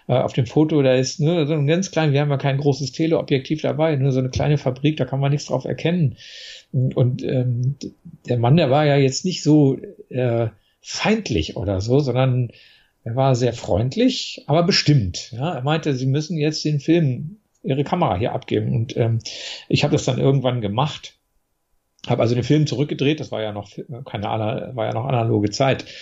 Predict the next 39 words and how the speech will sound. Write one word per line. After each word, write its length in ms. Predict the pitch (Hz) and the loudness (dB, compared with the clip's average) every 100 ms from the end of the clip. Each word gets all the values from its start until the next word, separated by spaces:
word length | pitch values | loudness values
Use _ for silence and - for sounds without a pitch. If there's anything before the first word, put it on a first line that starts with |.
| - - - | -18 -18 -12
hab 120 | 123 120 | -4 0
den 120 | 107 | 2
Film 220 | 135 131 | 4 4
zurückgedreht 600 | 117 151 165 110 147 156 | 4 2 0 2 2 2
und, 340 | 135 127 120 - | 0 0 -4 -2
äh, 120 | 127 | 0
hab 260 | 127 127 | 0 0
ihm 180 | 127 120 | -2 -2
den 120 | 117 | -2
dann 140 | 117 110 | 0 2
gegeben. 380 | 104 107 135 143 | 2 4 4 2
Und 140 | 120 | 0
mein 200 | 123 117 | 0 -2
Freund 220 | - - | -2 -2
Nagenda, 340 | 120 120 151 151 | 0 0 0 0
der 140 | 131 | 2
war, 440 | 131 120 120 - | 2 2 -2 -4
äh, 220 | 139 127 - - - - - 147 | -4 -4 -4 -8 -10 -12 -14 -12
der 240 | - 143 139 | -2 -2 -2
war, 160 | 170 - _ | -8 -14 _
das 160 | 135 - | -10 0
war 180 | 131 135 | 2 2
fast 540 | - - 170 160 - | -2 -6 -2 -2 -6
voll, 360 | - - 214 160 | -4 2 4 6
der 140 | 123 | 4
Film, 360 | - 139 117 117 - - - - | 2 0 0 -6 -14 -20 -20 -4
mit 320 | 135 131 135 | -2 -2 -2
wichtigen 760 | 160 - 160 135 131 139 156 110 | -4 -2 -2 0 0 -2 -4 -2
Bildern. 420 | 165 202 156 127 | 2 4 2 0
Und, 260 | 135 127 - | -2 -4 -4
ähm, 560 | 131 131 131 127 139 - | -4 -4 -4 -4 -6 -2
er 120 | 156 | 0
ist 100 | - | 2
ja 60 | - | 2
auch 220 | 208 - | 2 2
Fotograf 560 | 151 131 117 135 175 | 0 0 0 0 0
und 260 | 156 139 127 | 0 2 2
gibt 180 | 156 156 | 0 -2
seine, 480 | 131 135 131 127 | 0 2 2 0